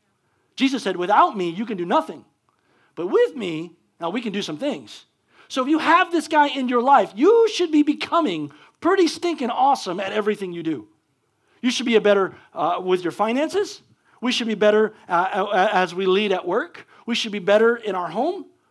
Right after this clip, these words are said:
Or we need to learn how to follow more. The best leaders are the best followers, in my opinion. At least this is my conviction.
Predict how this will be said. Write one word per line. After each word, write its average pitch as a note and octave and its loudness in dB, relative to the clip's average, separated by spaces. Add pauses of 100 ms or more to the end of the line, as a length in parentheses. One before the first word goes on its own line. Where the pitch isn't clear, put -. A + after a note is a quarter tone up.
(160)
Or A3 4 (720)
we A#3+ 0
need A#3 -2
to F#3+ -4 (220)
learn F#3 0 (320)
how G3+ -4
to F3+ -4
follow F#3+ -4
more. A#2 -16 (1600)
The F3+ -4
best C4 2
leaders A3+ 0
are E3 -4
the D#3 -4
best D#3+ -6
followers, C3 -10
in C3 -14
my B2+ -12
opinion. A2+ -18 (920)
At F3+ -6
least A3 -2
this F#3+ 0
is D3+ -8
my D#3+ -4
conviction. A#2 -16